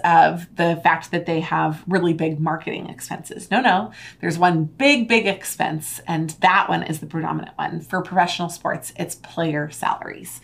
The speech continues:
So player expenses in twenty twenty, uh, two hundred and forty-six million dollars off of revenue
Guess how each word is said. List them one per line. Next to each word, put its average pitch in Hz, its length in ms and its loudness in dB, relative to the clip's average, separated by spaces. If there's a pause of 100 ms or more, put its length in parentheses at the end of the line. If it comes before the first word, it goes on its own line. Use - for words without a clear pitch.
(360)
So 170 360 4
player 285 380 4
expenses 170 880 0
in 165 340 0
twenty 185 360 0
twenty, - 520 -4 (280)
uh, 156 240 2
two 247 260 2
hundred 262 340 0
and 196 160 -4
forty-six 175 560 -2
million 170 600 0
dollars - 580 -4
off 175 160 2
of 156 220 -6
revenue 196 540 2